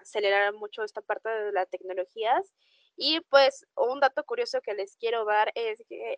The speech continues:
en las últimas noticias, hablando en México, tan solo en México, somos uno de los países favoritos para ciberamenazas y ciberataques. ¿Por qué? Porque la mayoría no tiene esa cultura o no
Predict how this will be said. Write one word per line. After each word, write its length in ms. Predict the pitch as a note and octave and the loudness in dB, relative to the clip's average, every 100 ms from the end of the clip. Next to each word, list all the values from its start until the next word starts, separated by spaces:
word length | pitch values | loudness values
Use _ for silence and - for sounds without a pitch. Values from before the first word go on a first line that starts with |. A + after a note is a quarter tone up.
| - | -6
en 140 | A3 | -4
las 140 | G#3+ A#3 | -4 -6
últimas 300 | A3+ C#4+ A#3+ | -8 -6 -4
noticias, 420 | G3+ G#3+ G#3+ A3+ | -4 -2 -2 0
hablando 440 | - G3 G#3+ A3+ A#3+ | 2 2 0 0 -2
en 120 | B3 | -2
México, 540 | G#3+ G#3 A3 - F4+ _ _ _ _ _ _ | -4 -6 -8 -6 -6 _ _ _ _ _ _
tan 160 | E3+ F#3+ | -10 -6
solo 180 | G#3 A#3 | -6 -8
en 80 | |
México, 380 | A3+ - - E4+ _ _ _ _ | -12 -6 -2 -2 _ _ _ _
somos 460 | - C4 C4 C4+ D4 | 2 4 4 2 0
uno 180 | C4 C#4 | -4 -2
de 80 | D4 | 0
los 200 | A#3+ - | 0 0
países 440 | - G#3+ A#3+ C4 | 2 2 2 -6
favoritos 800 | - A3 G#3 G#3 - A#3+ G#4 - _ _ _ _ _ - | -6 -6 -4 -6 -2 0 0 -2 _ _ _ _ _ 4
para 720 | G#3+ G3+ F#3 F2 - G#3+ G3 G#3 | 6 8 6 4 4 4 4 2
ciberamenazas 680 | A3 G3+ G3+ G3+ G#3 A3 A#3+ | -4 -2 0 0 -4 -4 -10
y 60 | |
ciberataques. 640 | G#3+ F#3+ F3+ - F3+ F3+ - | -10 -6 -6 -6 -8 -10 -10
¿Por 200 | F#3 F#3+ | -6 -4
qué? 120 | G3+ | -4
Porque 260 | - F#3+ G3+ | -6 -6 -4
la 80 | G3 | -4
mayoría 560 | G3 G3+ G#3 A3+ A3+ A3 | -4 -2 -2 -2 -4 -4
no 500 | G#3 G3+ G3+ G3+ G3 _ _ _ | -2 0 2 0 -4 _ _ _
tiene 260 | A#3 A3+ A3 _ | -6 -6 -8 _
esa 280 | A3 A3 G3 | -12 -8 -8
cultura 600 | - G3 G#3 G#3+ G3+ - | -6 -6 -2 2 4 2
o 140 | G#3 G3+ | -2 -6
no 500 | G3+ G3 G3 G3 | -6 -4 -4 -4